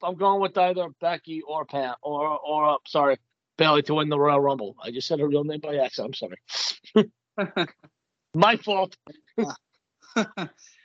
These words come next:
Speaker 2: right. So we got, got through that. So now the, the only matches so far on the card, uh, we should definitely go through it now.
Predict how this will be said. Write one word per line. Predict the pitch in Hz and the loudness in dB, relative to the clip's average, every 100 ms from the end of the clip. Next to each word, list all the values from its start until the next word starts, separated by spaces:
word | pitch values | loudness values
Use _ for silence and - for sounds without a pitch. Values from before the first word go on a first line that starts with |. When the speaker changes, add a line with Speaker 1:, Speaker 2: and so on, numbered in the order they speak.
| _ - | _ -4
Speaker 2:
right. | 196 175 180 165 - _ _ _ | 0 4 4 2 -2 _ _ _
So | - 185 | -8 0
we | 185 | 2
got, | 196 _ _ _ _ _ _ _ _ _ _ - | 0 _ _ _ _ _ _ _ _ _ _ -2
got | 220 220 214 | -2 -2 -2
through | 202 202 _ | -2 -2 _
that. | - - | -12 -8
So | 196 | -2
now | 196 262 | 2 2
the, | 277 190 180 | 2 0 0
the | 180 | 2
only | 240 240 | 4 4
matches | 208 220 220 - | 4 2 0 -2
so | 214 | -2
far | - 208 196 | 0 2 2
on | |
the | 190 180 | 0 -4
card, | 190 202 190 170 | -2 -2 -2 -2
uh, | 175 170 - _ _ _ _ - | -2 -4 -6 _ _ _ _ -6
we | |
should | 160 - | -4 -2
definitely | 240 233 | 0 2
go | 202 202 | 2 0
through | - 214 196 | 4 6 6
it | |
now. | 185 180 170 | 4 2 2